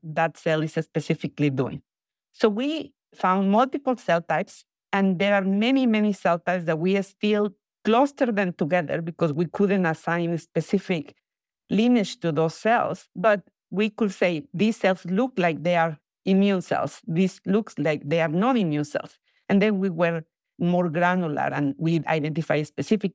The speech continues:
types of immune cells, specific types of non-immune cells. And of course, there were cells that we were expecting, like trophoblasts,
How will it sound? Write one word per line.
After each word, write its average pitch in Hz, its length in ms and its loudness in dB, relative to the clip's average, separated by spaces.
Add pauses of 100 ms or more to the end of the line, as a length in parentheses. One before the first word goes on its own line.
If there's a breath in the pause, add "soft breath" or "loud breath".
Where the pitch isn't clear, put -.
types 165 300 -4
of 147 100 0
immune 185 320 4
cells, 196 300 0
specific 151 640 -6
types - 240 -6
of - 160 -12
non-immune 208 560 2
cells. 180 320 -2 (320)
And 196 100 2
of 196 160 -4
course, 220 220 2
there 190 140 0
were 196 100 0
cells 196 320 0
that 170 120 -2
we 170 100 -6
were 160 180 -2
expecting, - 640 -6
like 143 220 -4
trophoblasts, 165 500 -4